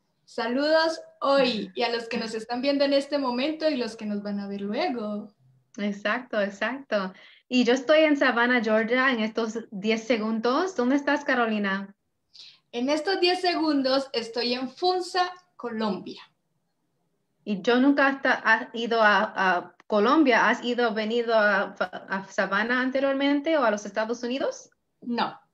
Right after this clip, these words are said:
Speaker 1: no, no, no. No conozco Estados Unidos.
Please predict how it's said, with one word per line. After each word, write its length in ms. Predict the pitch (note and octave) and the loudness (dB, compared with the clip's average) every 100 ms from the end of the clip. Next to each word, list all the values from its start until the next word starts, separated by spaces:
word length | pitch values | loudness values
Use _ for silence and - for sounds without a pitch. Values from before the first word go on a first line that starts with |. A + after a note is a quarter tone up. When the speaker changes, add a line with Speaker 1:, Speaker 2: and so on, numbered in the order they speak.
| _ | _
Speaker 1:
no, 180 | G#3+ G#3+ | -8 -4
no, 160 | G3+ F#3+ | -4 -4
no. 180 | F#3 F3+ | -10 -12
No 260 | G3+ G#3+ A3 | -12 -12 -10
conozco 920 | A#3 A3+ A3 G#3 A#3 G#3+ G#3 F#3+ - _ | -12 -8 -10 -10 -8 -6 -6 -8 -14 _
Estados 500 | G#3+ G#3 G#3 G3 G3 | -18 -12 -8 -8 -8
Unidos. 540 | G3 G3 F#3 F#3+ - | -8 -8 -10 -16 -20